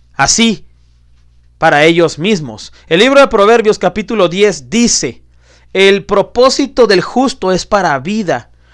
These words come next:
pero el del, el del impío, el que no quiere nada con Dios, es para muerte y destrucción".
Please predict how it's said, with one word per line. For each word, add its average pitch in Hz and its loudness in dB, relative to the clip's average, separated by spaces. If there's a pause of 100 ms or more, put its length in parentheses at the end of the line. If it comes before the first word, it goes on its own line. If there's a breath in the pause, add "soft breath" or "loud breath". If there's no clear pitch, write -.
(160 soft breath)
pero 156 4
el 156 0
del, 151 -2
el 151 -2
del 151 -2
impío, 175 -2 (440)
el 135 -8
que 143 -8
no 202 -6
quiere 262 -2
nada 254 -2
con 196 -4
Dios, 202 -4
es 185 -8
para 202 0
muerte 180 0
y 175 4
destrucción". 151 -6